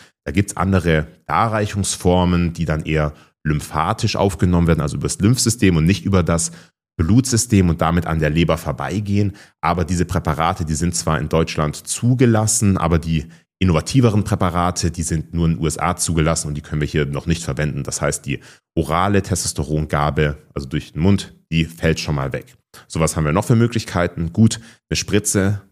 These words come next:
die geht durch die Haut durch und dann landet das Präparat in der Muskulatur oder im Unterhautfettgewebe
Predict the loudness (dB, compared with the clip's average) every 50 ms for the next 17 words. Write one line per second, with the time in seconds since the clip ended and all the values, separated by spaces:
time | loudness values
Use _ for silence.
0 | _ _ _ _ _ _ -2 -2 -2 0 0 0 0 0 2 2 0 0 2 0
1 | 2 2 2 2 2 4 4 6 6 4 2 -2 -10 -16 -20 -20 _ _ _ _
2 | _ _ _ _ _ _ _ _ -6 -2 0 0 2 2 2 2 2 2 2 0
3 | 0 -2 -4 -4 -4 -6 -4 -4 -2 -2 0 0 0 -2 -4 -10 -14 -8 -4 0
4 | 2 2 2 2 0 0 0 -2 -2 -2 0 0 0 0 0 0 2 2 4 4
5 | 4 2 2 2 2 2 2 2 0 2 2 2 2 2 0 0 0 -2 -2 -2
6 | -2 0 2 2 4 4 2 0